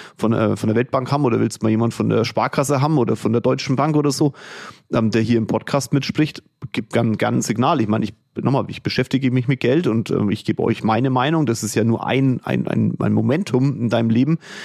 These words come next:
Kann ja noch andere Momentums auch geben, die dann im Endeffekt dein, dein Wissen im Endeffekt bereichern. Also, ne, wenn du das willst, dann auch hier Themenvorschlag, genauso wie der Kollege, warte, ich guck mal, wie er heißt,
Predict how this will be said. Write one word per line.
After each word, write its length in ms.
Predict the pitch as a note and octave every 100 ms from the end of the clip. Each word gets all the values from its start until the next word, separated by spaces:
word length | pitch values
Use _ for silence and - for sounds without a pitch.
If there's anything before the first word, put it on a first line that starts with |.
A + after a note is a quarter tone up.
| - - -
Kann 140 | A#2
ja 60 | A#2+
noch 100 | A#2+
andere 240 | B2+ B2
Momentums 400 | A#2+ A#2 B2 A2+
auch 220 | A2 -
geben, 300 | - B2+ B2+
die 100 | A#2+
dann 140 | A2+ A2
im 80 | G#2
Endeffekt 440 | - A2 - -
dein, 220 | G2 A2 - - -
dein 200 | - A2+
Wissen 280 | A#2+ C#3 B2
im 80 | G#2
Endeffekt 540 | G2+ - F#2+ - -
bereichern. 440 | - - - - - _ _ _ _ _
Also, 300 | - A2 G2+ _
ne, 140 | - D3 -
wenn 140 | A#2
du 80 | A2+
das 200 | A2+ -
willst, 280 | D3 - -
dann 180 | B2 G#2+
auch 120 | G#2+
hier 220 | C3 D3
Themenvorschlag, 760 | - C3+ C#3 - C3+ C#3 C#3 - - - -
genauso 580 | A2 A#2 C3 C#3 C3 B2
wie 100 | A#2
der 180 | A2+
Kollege, 500 | G#2+ A2+ A#2+ D#3 C#3 -
warte, 160 | B2
ich 120 | A2+
guck 200 | - C#3+
mal, 140 | A2 G#2
wie 80 | G#2
er 100 | G#2
heißt, 380 | A2+ - -